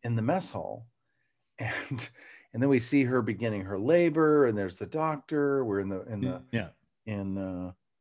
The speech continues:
Speaker 1: in, um, the sick bay, and <laughs> then we go to the bridge,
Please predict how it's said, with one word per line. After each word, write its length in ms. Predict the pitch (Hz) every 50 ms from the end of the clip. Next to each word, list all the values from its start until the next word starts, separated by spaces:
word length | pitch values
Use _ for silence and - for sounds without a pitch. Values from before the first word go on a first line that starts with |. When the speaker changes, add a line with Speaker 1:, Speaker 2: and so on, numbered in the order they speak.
| _ _ _ _ _ _ _
Speaker 1:
in, 400 | - 110 101 101 98 98 101 - - -
um, 580 | 101 92 92 90 90 87 85 87 85 82 87 - _ _ _ _ - - _ -
the 420 | 120 110 113 110 113 101 95 92 95
sick 240 | - - 165 160 -
bay, 240 | 180 180 180 165 - - - - - _ _ _
and 200 | - 131 127 123
<laughs> 20 | 117
then 80 | 117 113 - - 165
we 80 | 170
go 200 | - 135 - 196
to 60 | 180
the 100 | 156 139
bridge, 480 | 123 117 170 196 190 202 - - 120 -